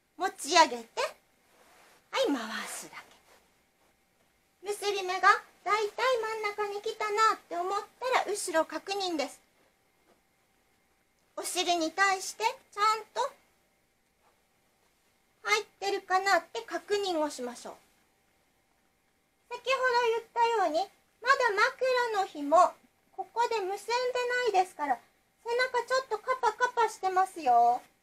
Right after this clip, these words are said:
ここから沿わせていきます。横から見ていただくとよくわかります。この柔らかい枕の威力です。まっすぐではなく、斜め四十五度下。ぐーっと引っ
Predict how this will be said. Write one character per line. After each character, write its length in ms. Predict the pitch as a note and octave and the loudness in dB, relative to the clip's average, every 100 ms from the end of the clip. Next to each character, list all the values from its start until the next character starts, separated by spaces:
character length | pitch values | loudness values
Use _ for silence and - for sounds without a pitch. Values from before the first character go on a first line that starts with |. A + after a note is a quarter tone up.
| _ _ _ _ _ _ _ _ _ _ _ _ _ _ _ _ _ _ _ _ _ | _ _ _ _ _ _ _ _ _ _ _ _ _ _ _ _ _ _ _ _ _
こ 120 | A4+ A#4 | -8 0
こ 160 | B4 A#4+ | 4 4
か 80 | - | 4
ら 340 | B4 A#4+ B4 G4+ | 6 6 4 0
沿 20 | |
わ 160 | G4+ G#4+ | 2 2
せ 100 | G#4+ | -2
て 140 | F#4 | -2
い 60 | F4+ | -4
き 100 | C#4 | -4
ま 140 | C#4 | -10
す。 100 | C#4+ - | -10 -10
横 280 | E4+ - A#4 | -10 -6 -4
か 60 | |
ら 80 | B4 B4+ B4 A#4+ | 0 2 2 -2
見 80 | A#4+ | -2
て 140 | A#4 | -2
い 60 | G#4 | 0
た 100 | F#4+ | 2
だ 140 | F4 | 0
く 100 | F4 | 0
と 140 | - | -10
よ 180 | C#4+ F4+ | -2 0
く 140 | F#4+ G#4+ | 0 2
わ 160 | G4+ | 2
か 180 | G4 F4 | 4 2
り 80 | D#4 | 2
ま 180 | C#4 C#4 | -4 -6
す。 140 | - _ _ _ _ _ - | -12 _ _ _ _ _ -6
こ 80 | |
の 180 | F4 F#4 | 0 2
柔 120 | D#4 | 2
ら 100 | D#4 | 2
か 560 | E4 G4 A4+ A4+ A4 A4+ | 4 4 4 0 0 2
い 40 | F#4+ | 2
枕 480 | F4+ A4 G#4 F#4+ | -2 -2 2 4
の 120 | D#4+ B3 | 4 0
威 100 | D4 | -4
力 260 | F4+ F4+ B3+ | -2 -2 -4
で 100 | F#3 | -12
す。 160 | - - _ _ _ _ _ _ - | -16 -20 _ _ _ _ _ _ -6
ま 160 | E4 | -2
っ 20 | |
す 300 | G4 - - B4 C5 B4 | -2 -6 -6 -2 2 2
ぐ 40 | |
で 80 | E4+ | 4
は 140 | C4+ | 2
な 140 | A3+ G#3+ | 0 -12
く、 20 | _ _ _ | _ _ _
斜 160 | C4 E4 | -8 -2
め 320 | A#4 C5 A4 A4+ A#4 | 0 2 2 2 0
四 60 | |
十 140 | G4+ D#4+ | -2 -4
五 100 | B3 | -6
度 100 | G#3 | -8
下。 140 | - _ _ _ _ F4 | -14 _ _ _ _ 2
ぐ 60 | |
ー 880 | A4+ B4 B4+ B4+ B4 B4 B4 _ B3 | 4 6 6 4 4 4 2 _ -12
っ 20 | |
と 100 | - | -8
引 60 | |
っ 40 | C4 | -10